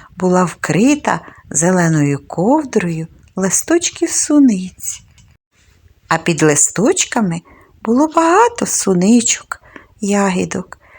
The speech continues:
Вони були дозрілі і мріяли, щоб їх пошвидше хтось зірвав. Вийшов на галявину маленький їжачок.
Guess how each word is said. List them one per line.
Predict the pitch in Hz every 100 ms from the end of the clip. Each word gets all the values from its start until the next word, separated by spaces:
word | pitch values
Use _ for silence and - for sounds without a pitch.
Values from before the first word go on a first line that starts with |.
| - -
Вони | 185 180
були | 170 170 170
дозрілі | 160 156 - 156 220 302 196 165 - - - -
і | 254
мріяли, | 269 320 320 226 175 170 - - -
щоб | - 233
їх | 214 247 -
пошвидше | - 269 - 440 440 -
хтось | 170 - - 339 370 - - - _ _
зірвав. | - - 302 302 294 254 175 - - _ _ - _ _ _ - - - -
Вийшов | 180 208 190 - 185
на | 180 170
галявину | 165 175 175 311 392 - 180 180 - - -
маленький | 240 254 320 403 392 370 330
їжачок. | 311 311 - 311 - - 180 - -